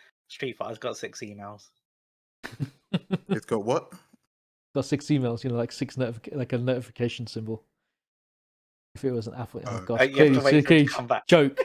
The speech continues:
Speaker 2: a
Speaker 1: <laughs>
Speaker 2: joke, just, just clearly
Speaker 1: It's
Speaker 2: over your
Speaker 1: through
Speaker 2: head.
Speaker 1: overhead.
Speaker 2: Yeah.
Speaker 1: Anyway, on that note, um, so, guys, tell us what you think of, of the trailer. Uh, what are you looking forward to for Street Fighter Six?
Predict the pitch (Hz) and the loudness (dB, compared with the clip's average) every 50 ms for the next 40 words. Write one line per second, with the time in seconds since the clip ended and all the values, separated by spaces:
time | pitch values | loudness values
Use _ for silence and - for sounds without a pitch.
0 | - 151 160 156 143 - - - - - - 143 135 131 127 - 131 - - - | 2 4 6 6 4 2 -2 -8 -4 0 0 2 2 0 -2 -8 -12 -12 -12 -14
1 | - - - - - - - _ _ _ - - - 139 135 123 120 117 117 113 | -14 -10 -8 -8 -8 -10 -12 _ _ _ -18 -6 -2 0 0 2 2 0 0 0
2 | 117 117 113 110 110 127 127 110 - - _ - 123 127 - - _ _ _ _ | 0 0 0 0 -2 -2 -4 -4 -8 -14 _ -12 -12 -12 -12 -14 _ _ _ _
3 | - 117 113 113 110 - _ _ _ - - - - - - - - - _ - | -10 -8 -8 -8 -8 -12 _ _ _ -14 -14 -14 -14 -14 -16 -18 -18 -2 _ 4
4 | 247 220 202 170 165 165 208 233 240 330 233 - - 151 143 143 151 - - - | 6 8 8 8 8 8 8 6 6 4 0 -2 0 0 0 0 0 -2 -8 -14
5 | - - - - 170 175 175 175 175 170 165 - _ _ - - - _ _ _ | -20 -12 -2 4 6 8 8 8 6 4 0 -8 _ _ -20 -20 -20 _ _ _
6 | _ _ _ _ _ _ _ _ _ _ - - 254 233 175 123 113 - _ - | _ _ _ _ _ _ _ _ _ _ 0 4 6 6 6 4 0 -8 _ 2
7 | 220 220 190 160 127 113 - - - 226 214 220 214 - - 202 185 185 202 208 | 4 6 6 6 6 2 -2 -2 2 4 6 6 6 4 2 -4 -2 0 -2 -2
8 | 190 - - 156 139 135 - 143 131 123 120 - - 135 120 117 - 127 - - | -2 -2 -4 -4 -4 -4 -2 -2 -2 -2 -4 -6 -8 -8 -6 -4 -6 -6 -4 -2
9 | - 139 143 135 147 160 165 - _ _ - 143 143 143 143 143 139 139 - _ | -2 -2 0 0 0 0 -2 -4 _ _ 0 2 4 6 6 4 4 0 -4 _
10 | - 151 160 170 170 165 165 156 147 - - 139 - - 143 135 135 127 - - | -6 -2 0 0 0 0 -2 -4 -4 -6 -6 -10 -10 -6 -4 -4 -4 -4 -6 -8
11 | - 139 131 127 123 120 123 - - - - _ _ _ _ _ _ _ _ _ | -8 -8 -6 -6 -8 -10 -12 -16 -20 -20 -20 _ _ _ _ _ _ _ _ _
12 | _ - 131 117 - - 151 127 - - 120 117 120 - - - 143 127 - _ | _ -8 -6 -6 -4 -6 -6 -4 -2 -2 -2 -2 -2 -6 -6 -6 -6 -6 -6 _
13 | - - - | -14 -16 -16